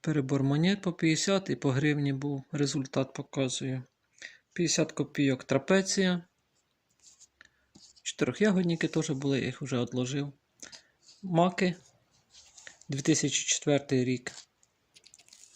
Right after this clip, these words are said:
Медальки, дев'яносто п'ятий дві. Е, чотирьохягодник. Другий штамп.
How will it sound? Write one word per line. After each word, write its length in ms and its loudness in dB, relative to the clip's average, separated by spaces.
Медальки, 680 -2
дев'яносто 520 2
п'ятий 420 0
дві. 320 0
Е, 480 -2
чотирьохягодник. 1300 2
Другий 340 -2
штамп. 420 0